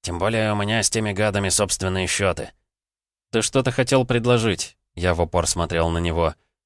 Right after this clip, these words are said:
«Да что тут думать, языка надо брать, разговорить, попробовать, да тебе, Рома, на опыты отдать», ответил Сергей, поправляя на себе свой камуфляж. «Я того же мнения». Проведя рукой по подбородку, поморщился.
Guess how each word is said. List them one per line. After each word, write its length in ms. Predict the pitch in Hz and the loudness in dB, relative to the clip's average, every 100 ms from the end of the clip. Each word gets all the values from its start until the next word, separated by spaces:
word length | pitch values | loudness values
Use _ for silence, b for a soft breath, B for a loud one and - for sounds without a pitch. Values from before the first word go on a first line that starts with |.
| _ _ | _ _
«Да 80 | 78 | -8
что 200 | 78 110 | -2 0
тут 200 | 117 101 | 0 0
думать, 340 | 110 110 95 92 | 2 2 0 0
языка 400 | 95 95 98 98 | -2 0 2 2
надо 220 | 95 87 | 0 0
брать, 340 | 85 85 - - | 0 0 -2 -4
разговорить, 580 | 92 87 95 95 98 - | -4 0 0 0 -2 -4
попробовать, 580 | 90 104 98 87 90 | -2 0 0 0 -4
да 100 | 82 | -2
тебе, 260 | 98 95 110 | -4 -2 0
Рома, 220 | 110 107 | 2 2
на 200 | 107 101 | 0 0
опыты 280 | 92 90 85 | 0 -2 -2
отдать», 500 | 82 71 73 65 - _ _ _ | -2 -2 -4 -4 -8 _ _ _
ответил 460 | - 92 90 92 85 | -8 -2 0 2 2
Сергей, 400 | - 85 80 101 | 2 0 -2 -4
поправляя 520 | 92 87 85 85 90 | -4 -2 -2 0 0
на 80 | 82 | 0
себе 240 | - 82 | -4 -2
свой 220 | 80 85 82 | -2 -2 -2
камуфляж. 580 | 82 82 - 80 - - _ _ _ _ _ _ - | -4 -4 0 -2 -2 -10 _ _ _ _ _ _ -12
«Я 260 | 76 113 | -2 0
того 280 | 120 127 131 | 2 2 2
же 120 | 98 | 2
мнения». 480 | 90 90 87 85 90 - _ _ _ | 0 0 0 -2 -4 -10 _ _ _
Проведя 340 | - 98 110 135 | -2 0 2 2
рукой 280 | 123 131 | 2 0
по 140 | 123 117 | 0 0
подбородку, 560 | 104 87 98 110 - | 0 0 2 2 -2
поморщился. 800 | 98 104 107 95 - 80 78 78 | -2 0 2 0 0 -2 -2 -4